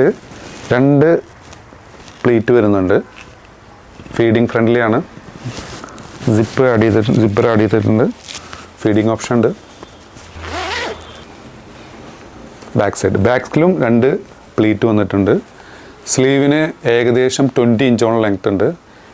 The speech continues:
ഇതിൻ്റെ, ഇതിന് ഫുൾ ലെങ്ത് ഫിഫ്റ്റി ടു ഇഞ്ചോളാണ് ഫുൾ ലെങ്ത് വന്നിട്ടുള്ളത്. ഇത് അതിൽ വന്നിട്ട് നെക്സ്റ്റ് പ്രിന്റ്, നല്ല ഒരു നേവി ബ്ലൂ പി-, പ്രിന്റ് വരുന്നതാണ്.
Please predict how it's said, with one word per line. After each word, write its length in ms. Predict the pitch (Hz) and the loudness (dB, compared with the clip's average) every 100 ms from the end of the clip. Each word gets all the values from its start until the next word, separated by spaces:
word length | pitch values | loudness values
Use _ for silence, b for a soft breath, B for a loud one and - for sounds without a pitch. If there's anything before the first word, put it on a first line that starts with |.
| B 110 | B 0
ഇതിൻ്റെ, 320 | 110 110 123 131 B B B B B - - - | 2 2 0 -2 B B B B B -20 -8 -2
ഇതിന് 220 | 113 135 135 | 2 2 2
ഫുൾ 140 | 123 127 | 2 2
ലെങ്ത് 240 | 135 131 156 | 2 0 -2
ഫിഫ്റ്റി 260 | 131 - 113 | -2 -2 -2
ടു 60 | 139 | 0
ഇഞ്ചോളാണ് 380 | 127 117 120 123 170 | 2 2 2 0 -2
ഫുൾ 140 | - 98 | -2 0
ലെങ്ത് 200 | 95 90 98 | 0 0 0
വന്നിട്ടുള്ളത്. 400 | 87 87 104 - - - - - - B B B B B - - | -2 -6 -8 -10 -14 -20 -20 -20 -20 B B B B B -10 0
ഇത് 100 | 135 | 2
അതിൽ 120 | 135 147 | 4 4
വന്നിട്ട് 240 | 143 135 131 | 2 2 0
നെക്സ്റ്റ് 300 | 117 - - 113 | 0 -2 0 0
പ്രിന്റ്, 280 | 98 82 - - - - - - - - - - - - - - 104 | 0 -2 -6 -12 -20 -20 -20 -20 -20 -20 -20 -20 -20 -20 -20 -4 0
നല്ല 340 | 107 110 113 117 | 2 4 4 4
ഒരു 100 | 113 107 | 2 2
നേവി 360 | 107 107 110 113 | 2 2 2 2
ബ്ലൂ 120 | 113 139 208 - | 2 2 -2 -8
പി-, 120 | - - - | -6 -4 0
പ്രിന്റ് 200 | 107 104 | 2 4
വരുന്നതാണ്. 380 | 104 104 98 | 4 2 0